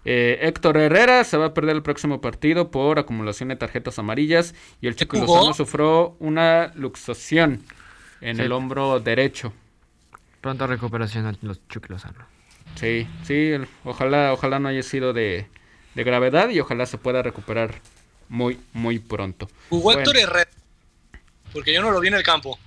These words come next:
Speaker 1: Pues jugar, lo que
Speaker 3: <laughs>
Speaker 1: dice la palabra jugar,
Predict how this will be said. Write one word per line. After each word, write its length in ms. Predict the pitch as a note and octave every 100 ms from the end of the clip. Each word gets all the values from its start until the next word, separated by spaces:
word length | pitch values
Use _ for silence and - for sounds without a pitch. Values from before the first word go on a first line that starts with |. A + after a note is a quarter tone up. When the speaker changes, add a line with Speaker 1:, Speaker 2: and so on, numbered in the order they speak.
| - - - -
Speaker 1:
Pues 240 | E3 F#3+
jugar, 460 | G#3 G3 B3+ D#4+ D#4 - _ _ _ _ - - D#3+ D3+ C#3+ B2+
lo 200 | D#3+ D#3+
que 140 | F3 D#3+
Speaker 3:
<laughs> 0 |
Speaker 1:
dice 300 | A#3+ B3 A#3
la 100 | F#3
palabra 280 | F3+ A3+
jugar, 500 | A3 D3 F#3+ D#4 G#4+